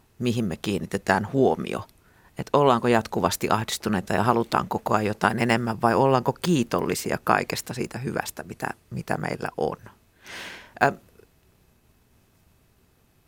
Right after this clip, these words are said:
mitäs sitten, kun on, jos on niin kuin täydellisen tyytyväinen vallitsevaan tilaan, niin –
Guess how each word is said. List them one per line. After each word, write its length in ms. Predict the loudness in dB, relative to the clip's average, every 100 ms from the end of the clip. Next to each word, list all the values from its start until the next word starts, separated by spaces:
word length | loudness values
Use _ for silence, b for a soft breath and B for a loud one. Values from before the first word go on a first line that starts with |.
| _ _
mitäs 340 | 0 2 4 4
sitten, 300 | 4 4 4
kun 220 | 2 4
on, 180 | 2 0 _ _ _ _ _ _ _ _ 2
jos 180 | 4
on 220 | 6 4 2
niin 120 | -6 -4
kuin 100 | 2
täydellisen 480 | 4 6 4 0 0
tyytyväinen 680 | 2 2 0 0 0 2
vallitsevaan 760 | 4 4 2 -6 -4 -2 0 -2 -6 -20 _ _
tilaan, 420 | 0 2 0 -8 -14 _ _ b b b b b b
niin – 280 | -6 -6